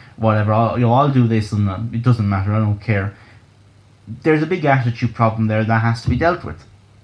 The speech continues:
But if someone says, "Look, I've given it a lot of thought, I, I know what criteria I'm using, I'm, you know, I'm making sure I'm not doing anything sinful, I do care about honouring God, I do care about all that,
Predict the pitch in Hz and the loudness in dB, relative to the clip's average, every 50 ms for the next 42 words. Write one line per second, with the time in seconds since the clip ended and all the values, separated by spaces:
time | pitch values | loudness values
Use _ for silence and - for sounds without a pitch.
0 | _ _ _ _ - - 135 139 151 175 170 165 - 156 143 127 117 120 135 123 | _ _ _ _ -16 -12 -8 -4 -2 -2 -2 0 0 0 2 2 2 2 0 -4
1 | 117 - 147 156 139 - - - - - _ - _ - - - - - - 104 | -4 -4 -4 -4 -4 -4 -6 -14 -20 -20 _ -20 _ -20 -20 -20 -14 -6 -4 -4
2 | 101 110 135 156 160 175 175 156 151 147 156 185 190 - - 123 110 117 147 - | -4 -2 -4 -4 -2 -4 -4 -4 0 0 0 0 -2 -2 -2 0 0 0 -2 -6
3 | - - - - - - 110 104 101 107 110 117 120 123 131 151 165 160 165 - | -16 -20 -20 -18 -10 -6 -6 -4 -4 -2 0 2 2 2 2 0 -2 -4 -4 -4
4 | 170 156 - - 156 147 139 131 123 113 110 110 107 110 113 139 143 120 107 104 | -6 -4 -4 -4 -4 -2 -2 0 0 0 0 0 -2 -2 -2 -2 -2 -2 -4 -4
5 | 101 - 101 101 101 - 113 110 107 110 120 131 135 139 139 135 135 143 131 127 | -6 -8 -10 -12 -10 -8 -6 -4 -2 -2 -2 -2 -2 -4 -8 -8 -4 -2 -2 0
6 | 127 131 131 135 135 131 131 127 123 123 127 127 139 135 135 - 151 135 123 120 | 0 0 -2 -2 -2 -2 0 0 2 0 0 -2 -2 -6 -6 -4 -2 -4 -4 -4
7 | - 98 110 120 - - - - - - - 101 107 104 107 127 131 127 - 139 | -4 -6 -6 -6 -8 -14 -20 -20 -20 -6 -2 -2 -2 0 0 -2 -2 -2 -2 -2
8 | 135 131 131 131 127 123 120 123 123 123 127 127 123 117 110 107 110 110 110 107 | -2 0 0 0 0 2 2 2 2 2 2 2 2 2 0 0 0 0 -2 -2
9 | 101 117 123 120 - 123 120 120 117 113 110 110 107 104 101 101 98 95 113 127 | 0 -2 -2 -2 -2 -2 -2 0 0 0 -2 -2 -2 -2 -2 -2 -2 -2 -4 -6
10 | - | -10